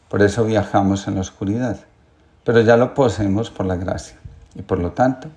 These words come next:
en ese sentido hemos llegado y vivimos en la luz. Pero,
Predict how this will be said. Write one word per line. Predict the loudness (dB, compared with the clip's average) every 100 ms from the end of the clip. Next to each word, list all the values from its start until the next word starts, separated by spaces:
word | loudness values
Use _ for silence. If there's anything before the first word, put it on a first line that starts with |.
| _ _ _ _ _
en | 2
ese | 4 4 4
sentido | 2 0 -2 -2 -6 0
hemos | 0 0
llegado | -2 -2 2 2 2
y | 0
vivimos | -2 -4 -4 -2 -2 -4
en | -6
la | -6
luz. | -6 -12 -18 _ _ _ _ _ _ _ _
Pero, | 0 2 2 0